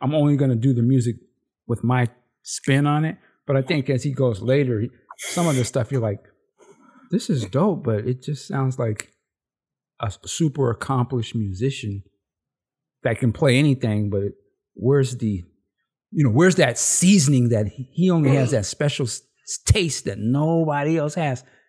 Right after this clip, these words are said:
Now his stuff tastes like everybody's. It's just very well done, but it's like he's cooking everybody's stuff. So that's why I look at this song like, yeah, this is dope, but I could see why it would have been held back just because it, it opens the door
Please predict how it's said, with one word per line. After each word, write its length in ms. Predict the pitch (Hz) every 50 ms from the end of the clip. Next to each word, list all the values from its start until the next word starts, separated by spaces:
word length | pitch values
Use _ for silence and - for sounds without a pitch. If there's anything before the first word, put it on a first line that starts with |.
| _ _ -
Now 200 | 139 151 160 156
his 160 | 139 160 151
stuff 280 | - - 139 127 - -
tastes 280 | - - 139 - -
like 280 | - 131 120 - - _ -
everybody's. 580 | 156 170 180 165 131 113 104 92 92 101 101 117
It's 120 | 113 107
just 160 | 120 110 -
very 200 | 120 135 117 117
well 200 | 113 120 113 107
done, 440 | 95 - 123 156 156 117 107 107 107 _ _ _ _ _ _ _ _ _ - -
but 60 | 110
it's 120 | 110 110 -
like 160 | 110 98 -
he's 200 | - 139 131 -
cooking 340 | - 147 131 - 113 101 101
everybody's 640 | 117 127 135 120 107 104 95 95 98 95 - - _ _ _ _
stuff. 300 | - - - 95 92 90
So 180 | - - 123 104 - - - _ _ -
that's 180 | 175 175 -
why 120 | 180 143 135
I 20 |
look 160 | 135 135 -
at 160 | 131 117 -
this 140 | 131 123 -
song 260 | - 123 117 113 110
like, 160 | 110 107 104 - _ _ _ _ _ _ _ _ _ _ _ _ _ _ _ _ - 156
yeah, 140 | 156 139 131
this 160 | 147 - -
is 120 | 165 123
dope, 260 | - 127 120 117 110 -
but 80 | 117
I 80 | 120 123
could 140 | - 120 -
see 180 | - 127 120
why 240 | 107 110 101 98 98
it 100 | 95 98
would 160 | 101 101 98
have 140 | 98 95 -
been 180 | - 98 92 101
held 240 | 101 87 87 87
back 320 | - 92 92 90 90 _ -
just 160 | - - -
because 300 | - - - 113 92 85
it, 120 | 98 92 - _ _ _ _ _ _ _ _ _ _ _ _ -
it 100 | 135 135 -
opens 360 | 151 143 131 - 123 107 -
the 80 | 110 95
door 640 | 80 - 117 110 110 110 107 98 90 87 85 -